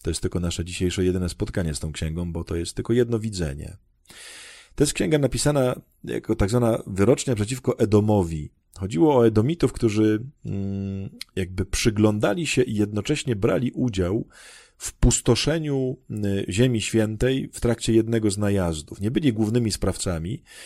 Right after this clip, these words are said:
ale kiedy zobaczyli, że po prostu Izraelici są pustoszeni, ograbiani, podbijani i tak dalej, no to skorzystali z okazji, się dołączyli. Czyli to jest, tam zresztą to wybrzmiewało w wielu fragmentach, że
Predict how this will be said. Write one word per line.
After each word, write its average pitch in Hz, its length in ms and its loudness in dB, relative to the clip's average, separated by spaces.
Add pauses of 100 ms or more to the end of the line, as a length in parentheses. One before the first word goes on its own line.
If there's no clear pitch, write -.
(260)
ale 101 200 4
kiedy 104 240 2
zobaczyli, 113 600 2
że 104 360 0
po - 120 -14
prostu - 260 -4
Izraelici 104 440 0
są 98 180 -2
pustoszeni, 107 680 -2
ograbiani, 92 720 0
podbijani 98 600 -2
i 85 60 -6
tak 85 140 -6
dalej, 92 340 -2 (340)
no - 60 -10
to 196 100 2
skorzystali 156 600 4
z 120 80 2
okazji, 120 340 4
się 113 140 2
dołączyli. 92 680 0 (960)
Czyli 92 120 -4
to 123 100 4
jest, - 300 2
tam 127 220 0
zresztą 117 240 -2
to 113 80 0
wybrzmiewało 104 540 2
w - 20 -2
wielu 87 160 -2
fragmentach, 87 540 -4
że 85 240 -8